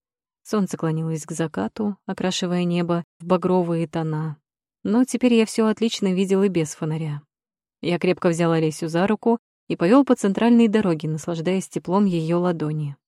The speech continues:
Ее попугай летел впереди, указывая путь, как опытный проводник, знающий все тайные тропы. Дух-хранитель чувствовал большинство ловушек и успешно облетал их стороной,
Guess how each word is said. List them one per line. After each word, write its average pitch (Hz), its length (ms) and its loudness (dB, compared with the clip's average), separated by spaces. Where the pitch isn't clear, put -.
Ее 175 300 4
попугай 185 420 2
летел 202 380 2
впереди, 190 480 0
указывая 165 580 0
путь, - 380 -2
как - 220 -2
опытный 202 380 2
проводник, 190 560 2
знающий 185 540 0
все 165 220 -4
тайные 180 500 0
тропы. 160 520 -6
Дух-хранитель 202 840 2
чувствовал 190 500 0
большинство 185 600 -2
ловушек 190 540 -2
и - 20 -2
успешно 190 480 -2
облетал 180 400 0
их 202 100 -2
стороной, 208 640 0